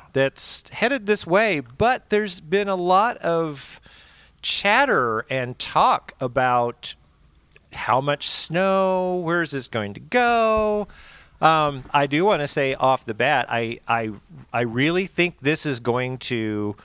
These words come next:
happen. I said, but a couple of years ago, we had a snowstorm, and, well, we didn't have a snowstorm. We had this system that's moving off the, uh,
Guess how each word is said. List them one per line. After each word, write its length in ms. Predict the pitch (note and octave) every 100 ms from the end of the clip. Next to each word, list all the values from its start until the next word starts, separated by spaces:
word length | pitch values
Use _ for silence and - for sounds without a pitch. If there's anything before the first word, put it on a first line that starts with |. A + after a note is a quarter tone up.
| - - - - -
happen. 680 | - - A#2 - A#3 D#4 D4+ _ _ - -
I 120 | C3
said, 180 | C#3 B2 -
but 400 | G3+ G#3+ C3+ - - _
a 60 | -
couple 280 | - G#3 G#3
of 60 |
years 240 | A3 C4 F3
ago, 500 | B2+ A2+ G#2+ B2 D#3+ - - - _ _
we 160 | D3+ E3
had 480 | E3+ A3 E3+ D3 -
a 400 | C3+ C3 B2 B2 _ _ -
snowstorm, 840 | - C#3+ C3+ - A#2+ G#2+ G#2+ D3 - - - - - _ _
and, 460 | C3 C3 B2+ B2 C3 _ _ -
well, 220 | D3+ C3+
we 140 | C#3+
didn't 140 | E3 E3+
have 100 | C#3
a 40 |
snowstorm. 340 | - E3+ D#3 B2
We 120 | B2+
had 200 | C#3+ D#3
this 140 | E3
system 640 | - A#3 C4 - B2 G#2+ A#2 - _
that's 240 | - B2 -
moving 520 | C#3 D#3+ D#3 D3 C3+ _ _ _ C3+
off 340 | C3+ E3 -
the, 600 | D3+ D#3 D3+ D3+ D3+ D3+ -
uh, 400 | C3 B2 A#2